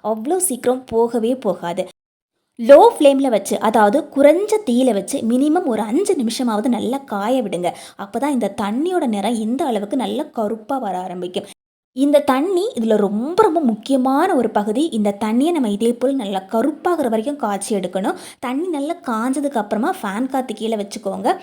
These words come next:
இதே போல் நல்லா ஆற விட்டுக்கோங்க. ஆற விடும்போது இன்னும் தண்ணி நல்லா கருப்பாயிட்டே இருக்கும். இப்போ ஒரு வடிகட்டி எடுத்துக்கோங்க. இந்த தண்ணியை தனியா வடிச்செடுத்துக்கோங்க.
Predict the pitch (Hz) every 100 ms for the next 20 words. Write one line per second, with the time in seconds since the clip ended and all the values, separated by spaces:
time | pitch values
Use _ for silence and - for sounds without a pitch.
0 | - _ 208 214 247 269 220 330 240 208
1 | 190 - - 170 170 180 - - 226 311
2 | 415 349 247 240 285 247 208 247 262 190
3 | 208 233 196 208 220 208 247 254 240 240
4 | 247 202 180 202 - _ 311 320 330 339
5 | 220 196 202 277 349 311 226 208 208 196
6 | 202 302 220 196 202 196 226 302 349 311
7 | 214 208 277 359 208 190 180 208 180 -
8 | 262